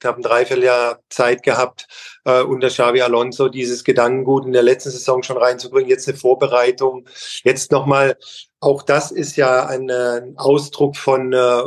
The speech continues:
von dieser Mentalität, sich verstärkt, aber wirklich top verstärkt, ähm, und dann, dann kann da schon was wachsen innerhalb der Mannschaft, dass sie dann plötzlich sagt,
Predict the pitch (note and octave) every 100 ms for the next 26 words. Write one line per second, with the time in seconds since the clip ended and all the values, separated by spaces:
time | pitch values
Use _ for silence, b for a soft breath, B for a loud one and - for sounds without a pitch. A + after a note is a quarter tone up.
0 | D2+ - - B2+ B2+ B2 B2+ A#2+ B2 B2
1 | B2 A#2+ - C3 C3+ - - - C#3+ C#3
2 | C3+ B2 - - B2+ C#3 - C3 C3 C3
3 | A#2+ D3 D3+ D#3 D3+ - - D#3 D#3 -
4 | C#3 - C3 C3+ C#3+ - - - - _
5 | C3 C3+ C3+ C#3 C#3+ D3+ C3 A#2+ A#2+ C3
6 | C3+ C#3+ C#3 B2 B2+ B2 - - C#3 D#3
7 | D3+ D3+ C#3+ C#3 - C#3+ C#3+ - B2 B2
8 | C3 B2+ A#2+ A#2 A#2+ B2+ C#3+ C#3+ B2+ -
9 | C3+ C3+ C3+ C3+ B2+ - B2+ B2+